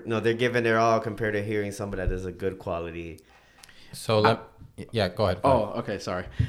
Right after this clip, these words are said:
Speaker 3: Um, I, I think that
Speaker 1: Does that
Speaker 3: also
Speaker 1: bother you, that statement?
Speaker 3: It, y-, yes, because the fact that it's, it's the same. I, here's an example for me that would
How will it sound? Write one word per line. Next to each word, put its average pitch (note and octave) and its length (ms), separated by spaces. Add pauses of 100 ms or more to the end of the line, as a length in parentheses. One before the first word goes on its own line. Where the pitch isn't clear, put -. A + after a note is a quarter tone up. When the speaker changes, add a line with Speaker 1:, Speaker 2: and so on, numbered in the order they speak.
(200)
Speaker 3:
Um, D3+ 480
I, F#3 260
I G3 40
think G3 280
that F3+ 300
Speaker 1:
Does D#3 240
that C#3+ 80
Speaker 3:
also B2 100
Speaker 1:
bother B2+ 220
you, D3 180
that A2+ 160
statement? C3 640 (960)
Speaker 3:
It, G3+ 480
y-, D3+ 180 (220)
yes, E3+ 520
because D#3 840 (340)
the C#3+ 120
fact D#3+ 420
that C#3 500 (600)
it's, - 380
it's D#3 160
the E3+ 120
same. D#3+ 540
I, A2 80 (1300)
here's D3+ 220
an D3 100
example G2+ 560 (760)
for - 180
me G#2 220
that F#2+ 180
would F#2+ 260